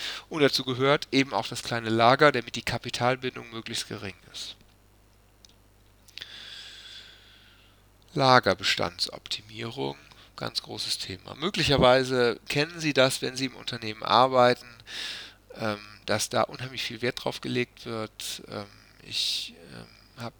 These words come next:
äh, vor einiger Zeit den Geschäftsführer eines Stahlhandelsunternehmens kennengelernt. Äh, das gehörte zu einem Konzern und der Geschäftsführer hat gesagt, „Weil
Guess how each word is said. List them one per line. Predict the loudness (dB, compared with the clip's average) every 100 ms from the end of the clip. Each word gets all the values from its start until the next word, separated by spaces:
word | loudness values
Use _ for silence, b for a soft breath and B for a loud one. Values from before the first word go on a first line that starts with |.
| -18
äh, | -16 -12 -12
vor | -6 -6
einiger | -4 -4
Zeit | -4 2 2 2 -2
den | -8 -8
Geschäftsführer | -6 -4 -2 -2 -2 -2
eines | -2 -2 -4
Stahlhandelsunternehmens | 0 4 6 6 4 0 0 -2 -2 -2 -2 -2 -8 -20 -20 -20 -18 -18 -20 _ -14 -8 -4 -4 -2 -4
kennengelernt. | -2 -4 -2 0 0 2 0 -2 -6 -8 B B B B B B -20 _
Äh, | -6 -2 0 -2
das | -6 -8
gehörte | -6 -6 -6
zu | -6 -6
einem | -10 -12 -18
Konzern | -16 -4 -2 0 0 0 -2 -8 -18 B B B
und | -18 -10 -4
der | -2
Geschäftsführer | -2 -2 -2 0 -2
hat | -2
gesagt, | -2 0 0 -4 -10 _ _ _ _ _
„Weil | -12 4 6 6 8 6 6 4